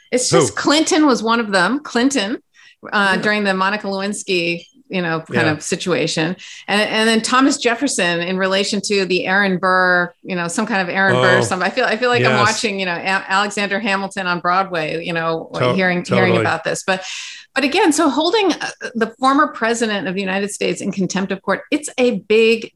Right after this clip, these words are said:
Speaker 1: deal. And this is,
Speaker 2: Yeah.
Speaker 1: this is, maybe it doesn't have a ton of teeth and, you know, the ten thousand dollars a day means nothing to Donald Trump 'cause he'll just hold a rally and his supporters will pay for it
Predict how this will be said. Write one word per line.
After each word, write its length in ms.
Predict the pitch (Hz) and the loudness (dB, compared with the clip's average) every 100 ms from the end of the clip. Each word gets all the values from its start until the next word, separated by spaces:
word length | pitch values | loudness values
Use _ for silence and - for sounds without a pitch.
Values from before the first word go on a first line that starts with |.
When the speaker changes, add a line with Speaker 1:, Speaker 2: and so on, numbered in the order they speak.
| 160 | -2
Speaker 1:
deal. 440 | 180 180 139 107 - | 2 2 0 -6 -6
And 180 | 190 196 | -2 0
this 200 | 240 262 | 0 0
is, 180 | 254 | -2
Speaker 2:
Yeah. 240 | 214 220 190 - | -2 -4 -6 0
Speaker 1:
this 200 | 262 285 | 0 2
is, 240 | 285 233 | 2 0
maybe 340 | 214 247 285 277 | 0 2 2 2
it 60 | |
doesn't 280 | 247 247 247 | 2 2 0
have 120 | 240 | 0
a 40 | 226 | -2
ton 280 | - 254 | -2 -2
of 120 | 233 233 | -2 -4
teeth 440 | - 233 226 220 | -4 -2 -2 -2
and, 300 | 196 196 196 | -2 0 0
you 80 | 202 | 0
know, 180 | 185 185 | 2 0
the 80 | 190 | 0
ten 220 | 226 226 | 0 2
thousand 300 | 226 214 214 | 2 0 0
dollars 340 | 202 202 202 | 0 0 -2
a 40 | 196 | -4
day 160 | 196 | -2
means 300 | 185 190 185 | -2 -2 -2
nothing 380 | 180 202 208 202 | -2 -2 -2 -4
to 100 | 190 | -2
Donald 340 | 190 190 190 180 | -2 0 0 -2
Trump 280 | 190 190 | -2 -2
'cause 220 | - 180 - - | -2 -4 -6 -6
he'll 100 | - | -2
just 160 | 214 220 | 0 0
hold 240 | 214 220 | 2 2
a 60 | 208 | 2
rally 460 | 170 180 196 196 185 | 2 2 2 2 0
and 100 | 165 | -2
his 100 | 160 | -4
supporters 460 | 165 175 180 185 | -6 -4 -4 -4
will 140 | 175 170 | -6 -2
pay 180 | 196 | -2
for 240 | 190 190 | -2 -2
it 80 | 190 | -4